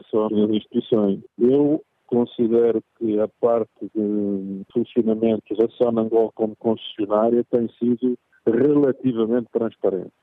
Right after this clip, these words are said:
O grande problema é qual é a função que a agência vai ter em servir como concessionária nacional. E vai ter dificuldade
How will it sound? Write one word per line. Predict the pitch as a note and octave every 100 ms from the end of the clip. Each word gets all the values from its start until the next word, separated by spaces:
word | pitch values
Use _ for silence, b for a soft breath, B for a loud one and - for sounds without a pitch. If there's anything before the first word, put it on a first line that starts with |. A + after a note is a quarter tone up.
| _
O | - F3 F#3 F#3
grande | B3 G#3
problema | G3 D#3+ F3+ F3+
é |
qual | F3 E3+ E3
é |
a | E3
função | D3 C3 - D3+
que | -
a | C3
agência | A#2 G#2 B2+ A#2 - G#2+
vai | G2+ F#2+ - -
ter | F#2 - _ B2+ B2+ B2+
em | B2+ C3+ C3 C#3 _ -
servir | C3 A#2+ C#3+ C3+
como | C3+ C3
concessionária | C3 B2 - B2 B2+ B2+ A#2
nacional. | A#2 - A2+ A#2+ A2 F#2+ _ _
E | - A#2
vai | C3+
ter | B2+ C#3
dificuldade | B2 - B2 - A#2+ B2 C3 C3